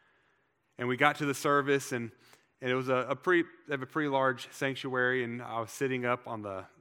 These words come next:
the left-hand side, kind of very close to the front. And the, as soon as the service started, we're sitting down, and as soon as the first song started, I felt the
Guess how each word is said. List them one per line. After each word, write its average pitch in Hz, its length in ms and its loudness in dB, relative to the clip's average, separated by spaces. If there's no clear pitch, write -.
the 120 100 -6
left-hand 127 480 -4
side, 117 400 0
kind 131 160 -2
of 113 80 -4
very 113 180 -2
close 117 300 -6
to - 80 -10
the 104 140 -12
front. 104 260 -8
And 131 140 2
the, 127 80 -2
as 127 100 -10
soon 180 400 0
as 165 120 2
the 151 80 -6
service 143 320 -2
started, 117 380 2
we're 120 140 -2
sitting 135 300 -2
down, 117 260 0
and 107 100 -6
as 104 120 -12
soon 160 300 -4
as 151 140 -4
the 131 100 -6
first 131 320 -6
song 120 220 -4
started, 110 400 -4
I 120 120 -2
felt 139 380 -4
the 120 180 -4